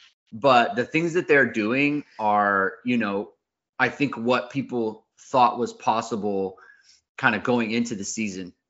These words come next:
and they became that team. And I think for me, you know, as we get into the playoff discussion, I do, I,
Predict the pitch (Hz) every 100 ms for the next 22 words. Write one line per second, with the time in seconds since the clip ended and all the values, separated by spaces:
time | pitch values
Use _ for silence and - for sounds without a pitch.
0 | _ 113 110 101 104 131 123 117 104 -
1 | 107 101 104 - _ _ 127 135 131 147
2 | 147 - - 117 123 135 123 120 120 _
3 | _ 120 110 123 131 127 123 127 123 104
4 | - 113 107 107 - 107 104 107 98 98
5 | - - - - _ _ _ _ _ _
6 | _ 131 135 104 143 156 151 151 143 147
7 | - 147